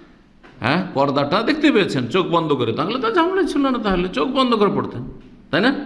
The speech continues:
কিন্তু তো চোখ বন্ধ করে নবী সাল্লাল্লাহু আলাইহি ওয়াসাল্লাম সলাত তাহলে পড়েননি। এইরকম বকরি, বকরি, যা ছাগল যখন সামনের দিকে দিয়ে, আহ, যেছে, তখন নবী সাল্লাল্লাহু আলাইহি ওয়াসাল্লাম এগিয়ে গেছেন যাতে বকরিটা সামনের দিক দিয়ে না যেতে পারে।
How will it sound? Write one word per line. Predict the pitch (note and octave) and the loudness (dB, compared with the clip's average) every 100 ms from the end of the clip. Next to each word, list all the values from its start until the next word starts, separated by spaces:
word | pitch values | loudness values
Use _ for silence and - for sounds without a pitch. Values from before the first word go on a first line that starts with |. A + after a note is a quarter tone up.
| - - - - | -10 -14 -16 -10
কিন্তু | A2 B2 | -10 -4
তো | C3 A#2 | -4 0
চোখ | C#3+ | 0
বন্ধ | A#2 B2+ B2 | 2 0 0
করে | C#3+ | -2
নবী | D3+ B2+ | 0 0
সাল্লাল্লাহু | A#2 | 0
আলাইহি | A2+ | -2
ওয়াসাল্লাম | A2 C#3 | -2 -2
সলাত | A2+ G2+ G2+ | -2 -2 -2
তাহলে | G#2 C#3+ B3 - - - - - | -2 0 -2 -8 -16 -20 -14 -2
পড়েননি। | A2+ A#2 A2 G2+ F#2 F#2 - - - - - | 0 2 2 0 -2 -4 -10 -16 -18 -20 -6
এইরকম | - G3 F#3 F3+ | 0 0 0 0
বকরি, | E3 D#3+ E3 | 0 2 2
বকরি, | D3+ D#3 D#3+ D3+ C#3+ | 0 -2 0 2 2
যা | C#3+ D3 | 0 0
ছাগল | D3+ C3 C#3 C#3+ C3+ | 0 2 0 0 -4
যখন | C3 C3 B2+ | -2 -2 0
সামনের | D3 D3 D3 | 0 0 -2
দিকে | C3 C3 | -2 0
দিয়ে, | B2+ B2 | 0 0
আহ, | - - A#2+ A2+ A2 | -2 -8 -6 -4 -2
যেছে, | A#2 A#2+ | -2 -2
তখন | B2+ A#2+ B2 | -2 -2 -2
নবী | A#2+ | 0
সাল্লাল্লাহু | B2+ A#2+ A2 A#2 | 0 0 2 2
আলাইহি | A#2+ C3+ | 2 0
ওয়াসাল্লাম | C3+ C3 | -4 -2
এগিয়ে | D#3 D#3 | 0 0
গেছেন | C#3 A#2 C3 | 0 -2 -2
যাতে | B2 B2+ | -2 -2
বকরিটা | A#2+ B2+ B2+ | -4 -4 -4
সামনের | C3 B2+ C3 | -4 -2 -2
দিক | B2 A2 | -2 -2
দিয়ে | A2 | -2
না | F#2+ | -2
যেতে | F2+ D#2+ | -4 -8
পারে। | D2 D2 | -12 -14